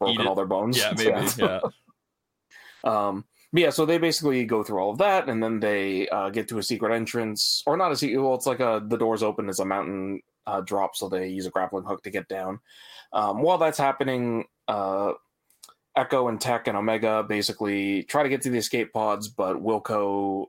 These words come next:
Speaker 2: uh, sees or basically understands what they're gonna do, so he has the ship launch all its escape pods.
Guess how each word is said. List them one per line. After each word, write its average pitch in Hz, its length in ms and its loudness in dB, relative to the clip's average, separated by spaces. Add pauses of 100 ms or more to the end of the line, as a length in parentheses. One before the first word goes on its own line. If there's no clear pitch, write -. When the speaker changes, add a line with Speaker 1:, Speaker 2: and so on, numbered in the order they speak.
Speaker 2:
uh, 95 360 -4 (880)
sees 127 420 0
or 110 320 0
basically 117 540 0 (160)
understands 110 440 0
what 110 80 -2
they're 98 80 -2
gonna 98 160 -2
do, 156 180 2
so 131 160 0
he 104 80 0
has 101 260 0
the 98 80 -4
ship - 260 -2
launch 101 280 -2
all 101 120 0
its - 120 -6
escape - 320 -4
pods. 101 340 -4